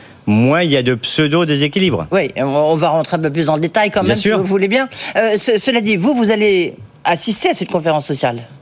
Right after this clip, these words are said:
Speaker 1: Bah, je pense que nous irons. Nous sommes le syndicat de la fiche de paye. Nous réclamons de revenir sur les salaires et nous demandions à l'État, notamment un coup de pouce sur le smic. Je rappelle quand même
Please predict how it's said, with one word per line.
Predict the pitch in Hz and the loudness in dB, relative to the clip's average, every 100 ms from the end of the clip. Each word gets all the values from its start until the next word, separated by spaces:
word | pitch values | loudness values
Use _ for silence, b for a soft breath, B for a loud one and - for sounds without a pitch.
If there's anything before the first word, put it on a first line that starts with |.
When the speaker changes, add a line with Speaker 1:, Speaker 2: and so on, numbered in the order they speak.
| B B B | B B B
Speaker 1:
Bah, | 92 87 | -4 -2
je | 90 | 0
pense | 123 - 190 214 | 0 2 0 0
que | - | 0
nous | 131 131 123 | 2 2 2
irons. | 131 202 202 B B B B - | 2 0 -2 B B B B -2
Nous | 165 | -2
sommes | 185 233 220 | 2 0 0
le | |
syndicat | 185 202 190 180 214 | 0 -2 0 0 0
de | |
la | 180 | 0
fiche | 156 180 156 | -2 -2 0
de | 139 | 0
paye. | 131 123 101 87 76 B B 143 | 2 0 0 -2 -6 B B 0
Nous | 160 | 2
réclamons | 180 180 185 180 180 185 180 160 B B B | 2 0 0 0 2 2 0 -4 B B B
de | 107 110 | -4 0
revenir | 156 170 175 190 190 160 | 2 2 2 2 0 0
sur | - 147 | 0 0
les | 143 | 0
salaires | - 170 165 165 | 0 0 2 2
et | 131 | 2
nous | 127 | 2
demandions | 123 143 160 156 143 156 | 2 0 2 0 2 2
à | 143 | 2
l'État, | 135 131 151 143 139 B B | 0 0 0 0 -4 B B
notamment | 113 123 151 156 165 160 156 | 0 2 2 0 0 2 0
un | 139 | -2
coup | 135 | -4
de | |
pouce | - 143 135 | -2 -2 0
sur | 131 | -2
le | 123 | -2
smic. | 135 233 233 | 0 -2 0
Je | 127 | 0
rappelle | 127 127 151 135 | 0 0 -2 -2
quand | 127 | 0
même | 127 127 110 | 0 0 -2